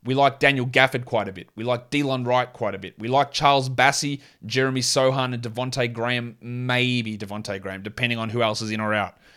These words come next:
Um, we like Avdia. We like Dan-, D'Anthony Melton. A bunch of guys that you can get the Thursday and Saturday combo from here,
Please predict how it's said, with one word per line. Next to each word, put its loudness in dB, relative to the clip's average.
Um, 2
we -2
like 0
Avdia. 6
We -4
like 0
Dan-, 2
D'Anthony 0
Melton. -2
A -8
bunch 2
of -4
guys 4
that -8
you -10
can -4
get -2
the -10
Thursday 4
and -8
Saturday 0
combo -2
from -4
here, -2